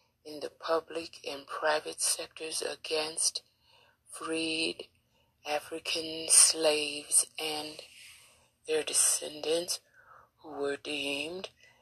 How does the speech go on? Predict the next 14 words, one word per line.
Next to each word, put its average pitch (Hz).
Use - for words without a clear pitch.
United 135
States -
citizens 170
from 143
eighteen 147
sixty-eight 147
to -
the 143
present, 151
including 139
redlining, 143
educational 151
funding 156
discrepancies, 165